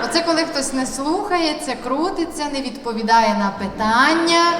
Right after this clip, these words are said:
та який двоєшник, то йому кажуть: «Щас прийде пані поліцейський і покладе тебе в куток», чи як?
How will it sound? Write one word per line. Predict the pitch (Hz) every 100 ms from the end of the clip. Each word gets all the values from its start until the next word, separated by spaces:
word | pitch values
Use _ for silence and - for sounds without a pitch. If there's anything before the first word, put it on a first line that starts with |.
| - - - -
та | 302
який | 311 302 302 285
двоєшник, | - 294 302 294 285 285 269 269
то | 262
йому | 262 294
кажуть: | 294 254 220
«Щас | 269 269
прийде | 311 294 262
пані | 277 277 262
поліцейський | - 262 262 330 349 339 - 180 165 - - -
і |
покладе | 214 247 247 240 285
тебе | 294 262
в | -
куток», | 240 233 185 -
чи | 240
як? | 220 170